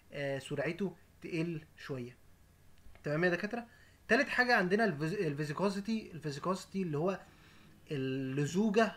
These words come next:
او الكثافه بتاع الدم. ليه اللزوجه او الكثافه بتاع الدم؟ احنا قلنا هدفنا، آه، ان احنا نطلع، آه، اكسوديت، فالاكسوديت دي ه-، هتطلع،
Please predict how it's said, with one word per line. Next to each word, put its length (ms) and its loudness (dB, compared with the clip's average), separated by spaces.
او 160 -2
الكثافه 420 -2
بتاع 220 -6
الدم. 320 -8
ليه 240 4
اللزوجه 400 2
او 100 0
الكثافه 320 -6
بتاع 160 -4
الدم؟ 240 -2
احنا 180 -6
قلنا 300 -2
هدفنا، 460 -2
آه، 260 -4
ان 140 0
احنا 360 2
نطلع، 720 4
آه، 220 -6
اكسوديت، 480 0
فالاكسوديت 760 -2
دي 160 -4
ه-، 40 -2
هتطلع، 640 -2